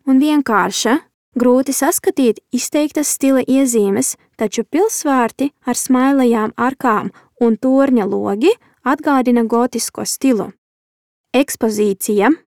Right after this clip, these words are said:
Tā ir viena no vislabāk saglabātajām pilīm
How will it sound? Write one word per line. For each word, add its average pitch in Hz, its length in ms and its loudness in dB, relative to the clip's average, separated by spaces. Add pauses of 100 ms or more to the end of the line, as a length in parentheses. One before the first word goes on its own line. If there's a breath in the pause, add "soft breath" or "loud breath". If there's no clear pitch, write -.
(760)
Tā 254 180 2
ir 220 160 0
viena 339 320 4
no 269 180 4
vislabāk 254 600 0
saglabātajām 247 920 0
pilīm 277 520 2